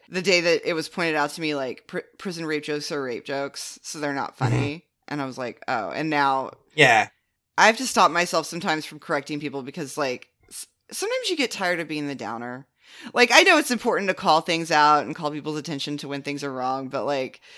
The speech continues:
Speaker 1: it's kinda like when somebody talks about some actor or something they like, and I open
Speaker 2: Mm.
Speaker 1: my mouth to say, "Well, you know what they did to women," or something like that. And then it's like, "No,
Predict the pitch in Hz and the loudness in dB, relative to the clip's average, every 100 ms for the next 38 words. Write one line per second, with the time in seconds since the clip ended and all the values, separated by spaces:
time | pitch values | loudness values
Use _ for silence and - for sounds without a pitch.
0 | - - - 359 269 226 - - 208 202 | -20 -20 -2 4 4 4 0 -6 -2 -2
1 | 196 196 196 220 165 165 170 156 151 135 | -2 -4 -4 2 2 2 -2 2 2 0
2 | - _ _ _ - 185 165 123 147 - | -4 _ _ _ -8 -4 0 0 0 -2
3 | 156 147 147 151 147 147 147 139 135 131 | -2 -2 -2 -6 -4 -4 -4 -2 -2 -2
4 | 131 - _ _ - - 147 151 147 147 | -6 -10 _ _ -20 -8 -2 6 12 12
5 | 135 156 151 147 147 151 - 143 135 - | 12 6 0 -4 -6 -10 -4 -2 -2 -6
6 | 147 147 147 185 247 156 185 269 143 117 | -8 -6 -4 -2 -2 -2 -2 -2 -2 -6
7 | 120 120 101 80 82 71 - 147 139 127 | -6 -8 -8 -8 -8 -10 -8 -8 -8 -8
8 | 120 117 - 101 101 - 175 185 185 202 | -10 -12 -8 -8 -8 -10 -8 -10 -6 -6
9 | - - 262 269 254 254 247 | -6 -6 -2 0 2 0 -4